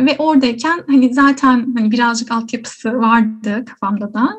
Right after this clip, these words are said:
Yani mesela eğitimin ne kadar önemli olduğunu hem düşünsel bir yerden gelmiştim.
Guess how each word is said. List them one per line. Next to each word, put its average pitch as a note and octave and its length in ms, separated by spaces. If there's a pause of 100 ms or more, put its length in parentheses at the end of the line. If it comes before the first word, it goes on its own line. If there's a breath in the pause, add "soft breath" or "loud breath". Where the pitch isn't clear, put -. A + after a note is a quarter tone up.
Yani G#3 220
mesela G#3+ 260
eğitimin A#3 560
ne A#3 120
kadar A#3 300
önemli A3+ 400
olduğunu A3+ 340
hem C4 280
düşünsel A#3 600
bir A#3 60
yerden G#3+ 360
gelmiştim. G3 600